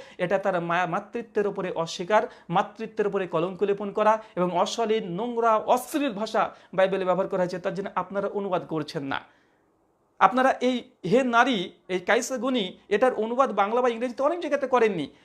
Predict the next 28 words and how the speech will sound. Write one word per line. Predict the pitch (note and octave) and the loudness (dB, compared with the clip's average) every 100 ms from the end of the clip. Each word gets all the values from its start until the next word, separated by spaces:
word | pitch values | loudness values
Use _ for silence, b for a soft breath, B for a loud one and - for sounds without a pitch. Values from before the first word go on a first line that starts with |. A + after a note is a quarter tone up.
| b - | b 2
তার | G#3+ | 4
মানে | B3 B3 A3 | 4 0 -2
আপনারা | - A3 A3 | -4 -2 -2
অনুবাদের | A3 G3 A3+ A3+ A3 | -2 -2 0 0 -2
মধ্যে | A3 | -4
কারচুপি | G#3 F3+ F#3 G#3 | 0 0 0 -6
করছেন | G#3+ G#3+ G#3 G#3+ | -4 -2 -2 -4
বা | F3 | -2
কিছু | F3+ B3 - B3 | -4 -6 -2 -2
অংশ | G#3+ | -2
ঢোকাচ্ছেন, | G3 E3+ G3 G#3 G#3+ G#3 | -4 -2 -2 -4 -6 -8
কিছু | A#3 G#3 A3+ | -8 -6 -6
অংশ | G#3 | -4
বের | G3+ E3+ A3+ | -2 2 2
করে | A3 | 2
দিচ্ছেন। | F#3+ D#3 - C#3+ - B | 0 -2 -6 -8 -8 B
ওখানে | F#3 G#3 | -2 -2
মাদার | F#3 F3 A3 | 2 2 0
শব্দটা | A3 A3 F3+ F#3+ | -2 -6 -4 -4
ঢুকে | F3+ F3 | -4 -4
দিয়েছেন | F3 F3 D#3+ | -4 -6 -8
যে | D#3+ | -8
যীশু | F3+ - F#3+ F3 B | -10 -6 -6 -8 B
তার | - F#3 | -2 -2
মাকে | E3+ F3+ F#3+ | 0 -2 -2
বলছে, | F3+ F3 | -4 -2
"হে | E3 F#3+ | -4 -2
মা, | F#3 F3 | 2 2